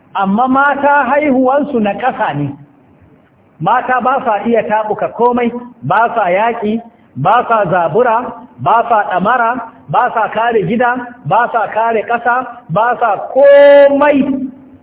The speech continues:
In an zo su liability ma irinsu ne ma, ma-, maƙiya suke kamawa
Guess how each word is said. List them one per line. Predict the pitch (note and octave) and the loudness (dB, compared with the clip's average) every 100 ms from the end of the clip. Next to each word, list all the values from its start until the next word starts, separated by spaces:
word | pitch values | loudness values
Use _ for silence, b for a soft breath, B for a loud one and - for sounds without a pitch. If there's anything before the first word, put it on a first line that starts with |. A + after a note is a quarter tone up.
| - | -8
In | G#3 A#3 B3 | -4 -4 -2
an | B3 A#3+ | -2 2
zo | B3+ B3+ B3+ | 2 2 2
su | C4 | -2
liability | C4 A3+ F3+ G3+ A#3 B3 - G#3+ | 2 0 0 -2 -2 -2 -2 -2
ma | G3+ G#3+ | -2 -2
irinsu | C4 C4 A#3 G3+ | -2 -2 -2 -4
ne | F#3+ A3+ | -2 0
ma, | A#3 A#3+ A#3+ A#3+ - - - | 0 0 -2 -10 -18 -20 -12
ma-, | E3 F#3 A#3 | -4 -2 0
maƙiya | G#3+ B3 B3 A3 G#3 G#3+ | 0 -2 -2 -2 0 0
suke | B3 - G#3 - | -4 -4 -4 -2
kamawa | A3+ A#3 A#3 G#3 F#3 | -2 0 0 0 2